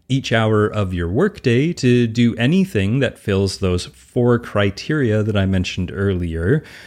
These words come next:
the raising your heart rate, challenging your muscles, and teasing your mobility and your balance, well, you know what? You are not only meeting the movement needs for good health, but you're also offsetting the dangers of sitting.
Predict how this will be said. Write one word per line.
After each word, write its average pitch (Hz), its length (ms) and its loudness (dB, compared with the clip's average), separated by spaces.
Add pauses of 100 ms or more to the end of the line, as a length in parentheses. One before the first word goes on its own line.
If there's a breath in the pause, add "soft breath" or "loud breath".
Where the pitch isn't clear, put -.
(160 loud breath)
the 92 100 0
raising 92 380 2
your 87 200 2
heart 98 280 -2
rate, 92 340 -2 (120)
challenging 95 480 0
your 82 100 -2
muscles, 92 540 -2
and 82 160 -6
teasing 95 340 -2
your 85 100 -2
mobility 85 580 -2
and 80 180 -4
your 82 80 -6
balance, 117 680 -2 (440 loud breath)
well, 110 340 0 (300)
you 101 100 -4
know 95 140 -2
what? 147 320 0 (520)
You 139 160 4
are 127 80 2
not 123 340 2
only 139 300 2
meeting 113 720 2
the 151 80 0
movement 147 400 0
needs 135 280 0
for 117 180 -4
good 98 320 0
health, 143 480 -2
but 131 120 -2
you're 135 180 0
also 143 420 -2
offsetting 135 640 -2
the 123 100 2
dangers 123 400 -2
of 117 160 0
sitting. 139 480 -4